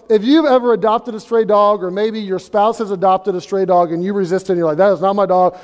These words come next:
and I'm not making it part of the family," but they did it anyway. Maybe you've seen someone do this. You can get this, okay? You find this,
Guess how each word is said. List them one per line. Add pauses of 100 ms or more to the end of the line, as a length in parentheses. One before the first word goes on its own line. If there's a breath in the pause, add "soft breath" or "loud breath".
and
I'm
not
making
it
part
of
the
family,"
but
they
did
it
anyway. (340 loud breath)
Maybe
you've
seen
someone
do
this.
You
can
get
this,
okay? (800 soft breath)
You
find
this,